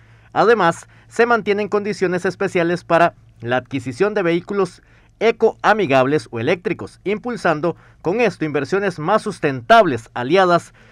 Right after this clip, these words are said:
con los objetivos de tener un país más amigable con el medio ambiente. Por su parte, el financiamiento para vehículos mantiene plazos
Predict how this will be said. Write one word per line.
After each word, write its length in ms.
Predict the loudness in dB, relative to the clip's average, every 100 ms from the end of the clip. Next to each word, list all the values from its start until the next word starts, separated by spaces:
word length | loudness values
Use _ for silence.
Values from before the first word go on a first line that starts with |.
| _
con 200 | 0 2
los 220 | 2 0 -2
objetivos 680 | -4 -2 -4 -2 -4 -2
de 120 | -4 -4
tener 280 | -4 -4 -6
un 140 | -6
país 360 | -2 -2 -2 -6
más 300 | -10 -6 -4
amigable 520 | -4 0 0 0 -2 -4 -20 _
con 160 | -4 -2
el 100 | -2
medio 280 | -2 -2
ambiente. 460 | -4 2 0 0 -8 -10 _ _ _
Por 160 | -6
su 140 | -4 2
parte, 300 | 2 2 0
el 100 | -2
financiamiento 760 | -2 -2 0 -2 -2 -4 -4
para 180 | -2 -2
vehículos 440 | -2 0 0 0
mantiene 320 | -2 -8 -6 -2
plazos 480 | 2 4 2 -4